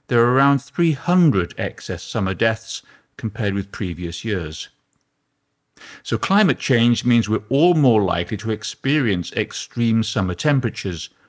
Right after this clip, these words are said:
which in turn increases the risk of heat stroke and other heat illnesses in the general population,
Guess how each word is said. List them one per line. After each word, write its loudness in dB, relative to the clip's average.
which -4
in 2
turn 2
increases 0
the 0
risk -2
of -6
heat -2
stroke 0
and -4
other 2
heat -2
illnesses -4
in 2
the 2
general 0
population, -4